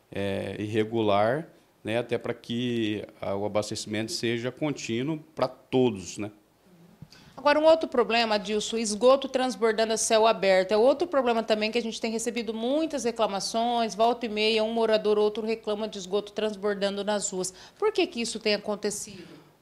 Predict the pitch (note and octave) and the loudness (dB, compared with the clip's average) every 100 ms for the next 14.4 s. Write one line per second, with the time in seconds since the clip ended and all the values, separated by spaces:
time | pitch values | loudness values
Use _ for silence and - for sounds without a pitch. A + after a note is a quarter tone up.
0 | - G#2+ G2 F#2 F#2 G#2+ G2+ G2 F2+ F2 | 0 2 4 4 2 -2 -2 0 -2 -6
1 | F2+ - - _ _ G2+ C#3+ F3 G2+ F2+ | -8 -16 -20 _ _ -6 -2 -2 -4 -6
2 | G#2+ C3+ C3 - - _ _ - A#2 A#2 | -2 -2 -2 -6 -20 _ _ -18 -10 -8
3 | A#2+ A#2+ A#2+ B2+ A2+ G#2+ A#2+ B2 C3 C3 | -4 -2 -2 -4 -2 0 0 -2 0 0
4 | A#2+ A#2 A#2 G2+ G#2+ G#2 - - - - | 0 0 -2 -2 0 -2 -6 -20 -20 -12
5 | - C3 A2 B2+ C3+ C#3+ C3+ - B2 B2 | 2 2 2 0 0 0 -2 -2 -4 -4
6 | A2 - A2 B2+ G#2+ F#2+ _ _ _ - | -6 -2 0 0 -2 -16 _ _ _ -8
7 | A2 G#2 G2 F#2+ F#2+ - _ - - _ | -2 0 0 -4 -8 -12 _ -20 -20 _
8 | _ - G#2 B2+ - G#2 G2 G2 - - | _ -2 0 0 -4 0 2 2 -4 -8
9 | G#2 G2 - G#2 - A#2+ A2+ A#2 - A2+ | -8 -8 -8 -6 0 0 0 -6 -2 0
10 | G#2+ - G#2+ B2+ A#2 F#2+ - G#2+ - A#2+ | 0 0 2 2 0 -8 -4 -4 0 0
11 | C#3 - D3+ C3+ - - F#2+ B2 - _ | 0 -2 -2 -4 -6 -10 -8 -8 -12 _
12 | _ - G#2 A2 A#2+ B2+ A#2 A#2+ A2 G#2 | _ -8 -2 0 0 -2 -4 -2 2 2
13 | G2+ A2+ A2 - A2+ C3+ B2+ C3 B2 C3 | 2 -2 -4 -6 -2 0 0 0 -2 0
14 | A#2+ G2 F2+ | 0 0 -4